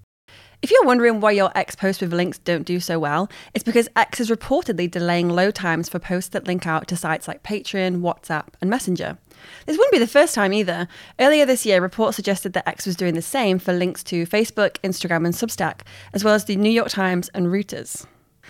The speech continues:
Now, it's not surprising that Substack is on X's hit list. Apparently,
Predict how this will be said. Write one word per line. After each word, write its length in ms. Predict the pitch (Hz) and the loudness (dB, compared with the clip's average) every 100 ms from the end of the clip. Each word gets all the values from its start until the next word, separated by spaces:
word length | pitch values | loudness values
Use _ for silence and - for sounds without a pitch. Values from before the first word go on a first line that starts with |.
| - - - | -20 -10 2
Now, 80 | 320 | 2
it's 80 | |
not 140 | 453 466 | 2 0
surprising 580 | 392 - 285 302 220 190 | 0 4 6 6 4 0
that 80 | |
Substack 440 | - 233 226 190 - | -2 -4 0 -2 0
is 80 | 180 | 0
on 120 | 165 | 0
X's 280 | 147 - 170 | -2 -8 -8
hit 140 | 262 | -6
list. 300 | 170 - - - - | -4 -6 -10 -14 -18
Apparently, 640 | - - 539 285 185 185 | -10 -2 2 4 2 0